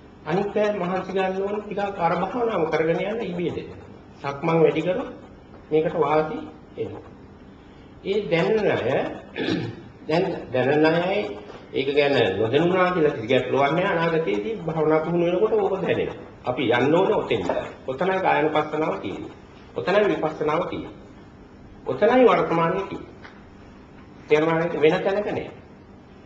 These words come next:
ඒකින්ද අපි වෙන දේවල් හිතන්න එපා.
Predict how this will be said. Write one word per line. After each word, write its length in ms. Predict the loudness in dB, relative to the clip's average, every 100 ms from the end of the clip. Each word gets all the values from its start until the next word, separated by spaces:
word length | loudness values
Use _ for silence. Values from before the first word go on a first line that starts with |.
| -20 -14
ඒකින්ද 280 | -8 -4 2
අපි 220 | 2 2 2
වෙන 240 | 4 4 4 0 -4 -12 -6
දේවල් 440 | 2 4 4 2
හිතන්න 400 | 0 -2 -4 -6
එපා. 300 | -4 -2